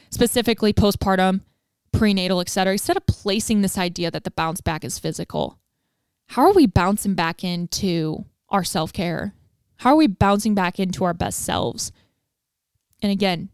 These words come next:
not always physical. Now, if you're someone who has made strides physically, I think you also deserve to one hundred percent be proud of your body.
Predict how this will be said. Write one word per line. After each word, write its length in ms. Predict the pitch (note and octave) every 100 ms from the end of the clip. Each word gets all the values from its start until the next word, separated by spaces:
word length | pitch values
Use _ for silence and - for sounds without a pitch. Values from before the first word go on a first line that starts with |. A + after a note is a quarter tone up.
| _
not 260 | G3 G3
always 240 | F3+ E3+ -
physical. 500 | F3 D#3+ D#3 - G#3+ _ _ _ _ _ _ - -
Now, 140 | A3+ A3+
if 100 | C4
you're 100 | C#4
someone 340 | D4 B3+ A#3
who 120 | A3
has 160 | G3 F#3
made 280 | F#3+ G3 F3+
strides 600 | - F3+ F3 F3 E3+ -
physically, 640 | D#3+ E3+ - D#3 C#3 A3 - _ _ _ _ _ _ _ _ _ _ _ _
I 120 | G#3+
think 260 | - C4 A3+
you 140 | A3+
also 320 | G#3 G3+ - G3
deserve 560 | F#3 G3+ F#3+ F#3 F3+
to 100 | -
one 140 | F#3+ F#3+
hundred 300 | - G#3 G3+
percent 360 | G3 - F3+
be 80 | E3+
proud 240 | - D#3+
of 40 | -
your 100 | -
body. 340 | - - -